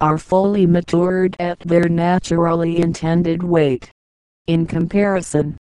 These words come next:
most in the industry use only one standard breed to fill a ten to forty plus pound weight range.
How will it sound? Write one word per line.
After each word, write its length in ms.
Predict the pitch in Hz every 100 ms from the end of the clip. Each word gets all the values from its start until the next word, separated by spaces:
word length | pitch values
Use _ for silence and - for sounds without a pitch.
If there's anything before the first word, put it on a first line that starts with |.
| -
most 400 | 202 208 214 -
in 200 | 196 190
the 160 | 190 190
industry 640 | 196 202 202 190 - 190 190
use 400 | 190 196 - 202
only 440 | 208 214 196 185
one 380 | 185 185 202 185
standard 720 | - 185 185 202 190 185 190
breed 400 | 196 175 143 147
to 180 | - 156
fill 320 | - 190 196
a 80 | 185
ten 340 | - 180 196
to 220 | 185 170 175
forty 420 | 170 185 180 170
plus 460 | - 170 170 170
pound 520 | - 170 180 190 180 170
weight 320 | 165 180 180
range. 560 | 175 147 131 120 -